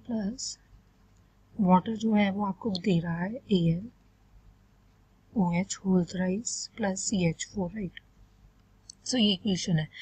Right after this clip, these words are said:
किसी भी chemical equation को balance करने के लिए आपको hydrogen और oxygen को सबसे last में करना चाहिए। So आप देखोगे कि reactant site पर आपके पास aluminium के चार atoms हैं, यहाँ पर सिर्फ एक ही है, so यहाँ पर फ़ोर लगा लीजिए। carbon के तीन और यहाँ पर सिर्फ एक है, so यहाँ three लगा लीजिए। अब hydrogen और oxygen को balance करते हैं।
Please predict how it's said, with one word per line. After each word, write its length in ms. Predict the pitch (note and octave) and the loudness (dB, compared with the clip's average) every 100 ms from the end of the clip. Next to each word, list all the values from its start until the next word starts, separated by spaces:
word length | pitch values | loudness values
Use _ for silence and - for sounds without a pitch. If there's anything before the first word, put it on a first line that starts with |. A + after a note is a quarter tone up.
| - - - | -14 -12 -2
किसी 200 | A3+ B3 | 0 0
भी 180 | B3+ B3+ | -2 -2
chemical 400 | B3+ G#3 G3+ A3+ | 0 0 0 -2
equation 380 | A3 G#3+ A3+ | 0 0 0
को 100 | A3 | -2
balance 340 | A3 F3+ F#3 A3 | 0 2 0 0
करने 240 | A#3 G#3 | 0 0
के 80 | F#3+ | 0
लिए 100 | G#3 | -2
आपको 200 | G3 - | -2 2
hydrogen 380 | A3+ G3 F#3 G3+ | 4 4 2 0
और 140 | G#3+ | 0
oxygen 440 | G3 F3 - G3+ F#3+ | -2 -2 -4 -2 -2
को 100 | A3+ | -2
सबसे 260 | A#3 - | -6 -4
last 320 | A3 E3+ E3 G#3+ | -2 0 -2 -6
में 80 | G3 | -2
करना 220 | F3+ D#3+ | 0 0
चाहिए। 240 | - G#3+ - - - - - | -4 -12 -12 -16 -14 -14 -6
So 160 | - | 2
आप 80 | A#3 | 2
देखोगे 360 | G#3 G3 G#3 G#3+ | 2 -2 -2 -4
कि 120 | A#3+ | -2
reactant 480 | A#3+ G3+ F3+ - A#3 | 2 2 0 -4 -4
site 260 | A#3 G#3 - | -2 -4 -2
पर 100 | A#3 | -4
आपके 220 | A3 A#3 | -4 -2
पास 120 | A3 | -2
aluminium 440 | G#3+ F#3+ F#3+ F#3 G3 | -2 2 2 2 -2
के 120 | A3+ | -8
चार 280 | A3+ G3+ F#3 | -4 2 4
atoms 320 | F#3 G#3 G3+ | 4 0 -2
हैं, 60 | A3 | 0
यहाँ 160 | G#3 | -2
पर 120 | F#3 | -2
सिर्फ 240 | A3 A#3+ - | -8 -8 -4
एक 160 | F3 E3 | -4 -4
ही 100 | A3 | -2
है, 60 | A3 | -2
so 100 | A#3 | 0
यहाँ 160 | F#3 F3+ | 0 -2
पर 60 | |
फ़ोर 260 | A3 G#3+ E3+ | -2 2 4
लगा 220 | E3+ E3+ | 4 2
लीजिए। 340 | E3 E3+ G3 G3 - - - - | 0 -2 -8 -10 -10 -12 -12 4
carbon 340 | G#3 F3+ F#3 F#3+ | 6 8 6 0
के 60 | A3+ | -2
तीन 260 | G#3+ G3+ | 0 -2
और 80 | A3 | 0
यहाँ 160 | G3+ F#3 | 0 0
पर 140 | A3 | -4
सिर्फ 240 | - A#3 | -4 -4
एक 220 | G#3+ F#3 G#3+ | -2 -2 -4
है, 60 | |
so 100 | F#3 | -4
यहाँ 180 | G#3+ F#3+ | -2 -4
three 200 | - F#3 | -4 -4
लगा 240 | F3 E3 | -2 -2
लीजिए। 280 | D#3 D#3+ A#3 | -2 -4 -6
अब 260 | A#3+ A#3+ A3+ | -4 -4 2
hydrogen 400 | G3 F3 F3+ F#3+ | 4 4 2 0
और 160 | G#3+ G#3+ | -4 -6
oxygen 400 | - G#3 F3+ F3+ | -2 -2 0 0
को 100 | G3 | 2
balance 340 | E3+ E3 E3+ | 2 2 -2
करते 280 | - F#3+ | -10 -10
हैं। 60 | A#3+ | -12